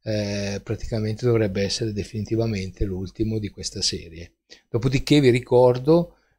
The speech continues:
eh, inizierò con, diciamo, una certa tranquillità un corso di carpenteria metallica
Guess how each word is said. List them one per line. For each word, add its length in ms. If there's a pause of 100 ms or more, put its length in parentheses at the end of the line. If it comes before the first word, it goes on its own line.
eh, 340
inizierò 720
con, 640
diciamo, 440
una 160
certa 960
tranquillità 880
un 120
corso 400
di 100
carpenteria 640
metallica 840